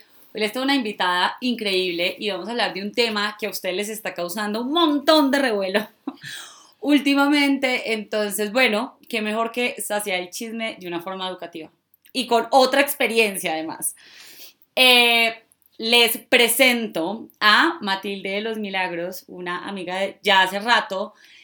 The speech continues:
de Manizales también, eh, que creo que esto va a ser bien interesante incluso para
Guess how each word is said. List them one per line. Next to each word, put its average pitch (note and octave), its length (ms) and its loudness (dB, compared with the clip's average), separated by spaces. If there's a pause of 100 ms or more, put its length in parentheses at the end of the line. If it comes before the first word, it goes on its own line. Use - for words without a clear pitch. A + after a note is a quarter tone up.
(120)
de A#3+ 140 -2
Manizales A#3+ 760 4
también, A3 760 0 (460)
eh, A3 600 6
que A3+ 140 -6
creo G#3+ 180 -2
que A#3 80 -6
esto A#3 160 -6
va B3 40 -2
a A#3+ 40 -6
ser A#3+ 160 -4
bien B3 180 -2
interesante G#3+ 540 -8
incluso A3 640 -8
para G3 480 -2